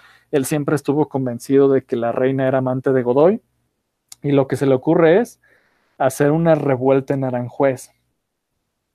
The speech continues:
Esta ciudad, que ni siquiera está cerca de Sevilla, está unos kilómetros al sur de Madrid, se detienen los reyes en el palacio de Manuel Godoy, ahí en Aranjuez, están descansando, y mientras tanto su primogénito lo que va a hacer es,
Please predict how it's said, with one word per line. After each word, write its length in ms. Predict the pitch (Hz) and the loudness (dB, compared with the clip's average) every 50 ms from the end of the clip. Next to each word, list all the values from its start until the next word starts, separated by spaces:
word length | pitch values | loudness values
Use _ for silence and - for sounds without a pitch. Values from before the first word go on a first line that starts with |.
| _ _ _ _ | _ _ _ _
Esta 320 | - 127 135 135 - 185 170 | -8 -6 -4 0 0 0 0
ciudad, 400 | 175 - 139 135 147 147 156 - | 0 -2 -2 0 2 0 0 0
que 120 | - 180 | -2 -4
ni 140 | 170 151 127 | -4 -4 -8
siquiera 380 | - - 120 _ - 139 143 151 | -10 -14 -14 _ -8 -6 -6 -6
está 240 | 143 - - 156 | -6 -6 -6 -6
cerca 320 | 139 - 151 147 131 - 151 | -4 -4 -6 -6 -4 -2 -2
de 80 | 135 127 | -2 -4
Sevilla, 380 | - - 123 123 135 139 143 | -4 -6 -6 -4 -4 -2 -4
está 160 | 135 - - 147 | -4 -6 -6 -8
unos 220 | 147 151 151 - | -6 -6 -6 -8
kilómetros 680 | _ - 123 120 123 127 131 139 127 - 135 123 - - | _ -8 -6 -4 -4 -4 -4 -4 -6 -4 -6 -6 -6 -8
al 100 | 117 113 | -10 -10
sur 220 | - - 139 127 | -8 -8 -6 -4
de 80 | 135 139 | -4 -2
Madrid, 400 | 139 127 123 127 143 160 196 202 - _ _ _ _ _ - - _ _ | -2 -2 0 0 2 2 2 0 -2 _ _ _ _ _ -20 -20 _ _
se 240 | _ - - - 127 | _ -6 0 0 2
detienen 560 | 120 127 123 123 - 139 135 147 151 151 147 | 2 2 0 0 0 0 0 2 2 0 0
los 120 | 139 135 127 | 0 0 0
reyes 420 | 131 135 143 143 147 151 147 - | 0 0 2 2 2 0 0 -2
en 100 | 143 135 | -4 -6
el 140 | 123 120 - | -6 -8 -6
palacio 540 | _ - 127 120 120 127 131 - - 151 139 | _ -2 -2 0 2 0 0 0 -2 -2 -2
de 300 | 135 135 135 139 147 143 | 0 0 0 0 0 0
Manuel 380 | 139 131 127 123 123 123 131 | 0 -2 -4 -2 -2 -4 -2
Godoy, 380 | 127 131 123 123 127 131 131 127 | 0 0 2 2 4 4 4 2
ahí 120 | 120 120 | 0 0
en 100 | 127 127 | -2 -4
Aranjuez, 600 | 131 131 127 123 120 - 151 160 196 208 - - _ _ _ _ _ _ _ _ - | -4 -4 -4 -6 -2 0 2 2 2 2 -2 -10 _ _ _ _ _ _ _ _ -6
están 300 | - 131 - - 147 147 | -6 -4 -2 -2 0 0
descansando, 800 | 156 165 - - 143 135 139 - 156 156 175 185 202 226 294 - _ _ _ _ - | 0 0 0 -2 -4 -4 -2 0 0 2 2 2 0 0 -2 -4 _ _ _ _ -8
y 100 | 160 139 | -6 -4
mientras 400 | 139 139 135 - 143 131 - - | -2 -2 -2 -2 -2 -2 -2 -2
tanto 320 | 151 147 156 160 - 180 | -4 -2 -2 -4 -6 -6
su 160 | - - 139 - | -6 -6 -8 -6
primogénito 760 | - 139 131 123 117 - - 151 160 170 165 - 170 147 139 | -6 -6 -6 -6 -6 -6 -4 -4 -4 -4 -2 0 0 0 2
lo 220 | 139 131 123 120 - | 2 0 0 0 0
que 100 | - 127 | -2 0
va 120 | 131 139 | 0 0
a 20 | |
hacer 220 | 139 - - 151 160 | 0 2 2 2 4
es, 300 | 165 185 202 202 - | 4 4 2 0 -4